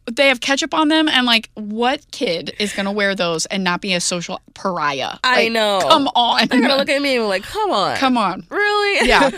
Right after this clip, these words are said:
Speaker 2: <laughs>
Speaker 1: Okay, so we're looking for winter clothes.
Speaker 2: Yes.
Speaker 1: We're looking for
Speaker 2: <laughs>
Speaker 1: girls for the life coaching
Speaker 2: Yes,
Speaker 1: program.
Speaker 2: yes.
Speaker 1: And we are looking for kids who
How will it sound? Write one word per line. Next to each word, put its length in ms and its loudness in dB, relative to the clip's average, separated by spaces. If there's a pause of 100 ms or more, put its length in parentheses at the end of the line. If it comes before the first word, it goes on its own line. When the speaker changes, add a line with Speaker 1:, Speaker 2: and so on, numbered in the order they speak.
Speaker 2:
<laughs> 140 -2
Speaker 1:
Okay, 200 2
so 120 2
we're 140 4
looking 240 0
for 100 -6
winter 280 -2
clothes. 420 0
Speaker 2:
Yes. 180 0
Speaker 1:
We're 60 2
looking 360 0
for 260 2
Speaker 2:
<laughs> 140 -8
Speaker 1:
girls 480 0
for 140 -2
the 100 0
life 260 2
coaching 480 0
Speaker 2:
Yes, 140 2
Speaker 1:
program. 540 0
Speaker 2:
yes. 320 -4 (140)
Speaker 1:
And 240 -4
we 160 -4
are 160 -2
looking 400 -4
for 300 -4
kids 520 -2
who 340 0